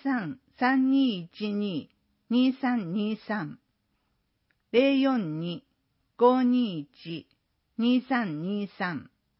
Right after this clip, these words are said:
看護師や医師等が所属する救急相談センターでは、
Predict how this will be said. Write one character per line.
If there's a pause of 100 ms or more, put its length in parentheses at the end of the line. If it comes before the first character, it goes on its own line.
(1700)
看
護
師
や
医
師
等
が
所
属
す
る
救
急
相
談
セ
ン
タ
ー
で
は、